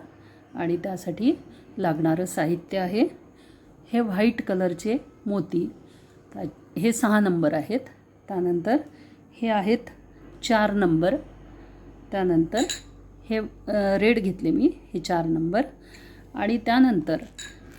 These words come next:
हे आहेत बारा नंबर डॉटेड आणि हा एक प्लेन बारा नंबरच. त्यानंतर हा धागा,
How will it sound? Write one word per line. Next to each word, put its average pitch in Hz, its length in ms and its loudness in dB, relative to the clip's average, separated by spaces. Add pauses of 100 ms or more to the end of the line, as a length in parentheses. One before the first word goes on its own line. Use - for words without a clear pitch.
(100)
हे 247 60 4
आहेत 170 320 2 (240)
बारा 202 380 4
नंबर 180 380 4
डॉटेड 190 520 0 (680)
आणि 180 380 0
हा - 240 -4
एक 262 340 0
प्लेन 202 280 6 (280)
बारा 175 260 2
नंबरच. 165 680 0 (1300)
त्यानंतर 196 540 2 (600)
हा 247 100 0
धागा, 196 420 2